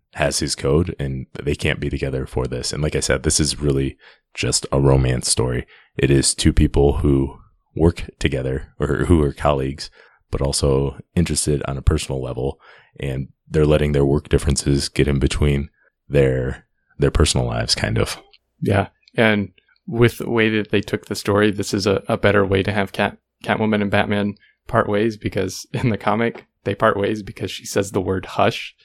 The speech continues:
Speaker 2: and Batman is so paranoid and, like, crazy that he thinks that she's involved in somehow and pushes her away. So this makes more sense. Um, but yeah, like you said, that it really drives home the, the point that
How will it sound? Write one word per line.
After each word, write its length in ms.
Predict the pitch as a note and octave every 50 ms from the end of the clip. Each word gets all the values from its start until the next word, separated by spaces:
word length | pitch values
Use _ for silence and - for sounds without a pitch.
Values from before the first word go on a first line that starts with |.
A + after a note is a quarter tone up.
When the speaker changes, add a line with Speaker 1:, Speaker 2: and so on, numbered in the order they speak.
| _ _ _ _ -
Speaker 2:
and 160 | B2+ A#2 G2+
Batman 320 | - G#2 G2 G2+ G#2 F#2+ F#2+
is 80 | F#2+
so 160 | - G#2 G2
paranoid 500 | - - - G#2 G2+ G2+ G2+ G2 G2 G2
and, 120 | G#2 G2 -
like, 260 | F#2 G#2 - - -
crazy 400 | - - - G#2 G2+ G2 G#2 G2+
that 240 | F#2 G2 F#2 - - _ _ _ _ _ _
he 180 | _ - A2+ G#2
thinks 280 | - A2+ G#2 G2+ -
that 200 | - G2+ F#2+ -
she's 220 | - - - G#2+ G2+
involved 340 | G2+ F#2+ G2 F#2 F#2+ G2 G#2
in 100 | G2 F#2+
somehow 360 | - G2 F#2+ - F#2+ F#2 F#2
and 100 | G2 -
pushes 280 | - - - F#2 -
her 80 | - F#2+
away. 120 | - F#2
So 140 | F#2+ - A2
this 180 | G#2 A2+ - -
makes 320 | A#2 G#2+ G#2 - - - _ _ _ _ _ _ _ _ -
more 220 | A2 G#2+ G2+ G2
sense. 400 | - - C3+ F3 G#3+ - - - - -
Um, 280 | G#2+ G2+ F#2+ F#2+ F#2+ -
but 140 | - -
yeah, 160 | A#2+ B2 G#2 G2
like 160 | G2+ G#2+ -
you 60 | G#2+
said, 180 | - A#2 G#2 G2
that 200 | G2 G#2 - _ _ _ _ _ _ _ _ -
it 80 | A#2+
really 240 | G#2 G2+ G#2+ G2+ G2+
drives 220 | G2+ G#2 G2 F#2+ -
home 200 | - G2+ G2+ G2
the, 300 | F#2+ G2 F#2+ F#2+ - - -
the 80 | G2+
point 240 | - - G2+ G2 -
that 240 | - F#2+ F#2 -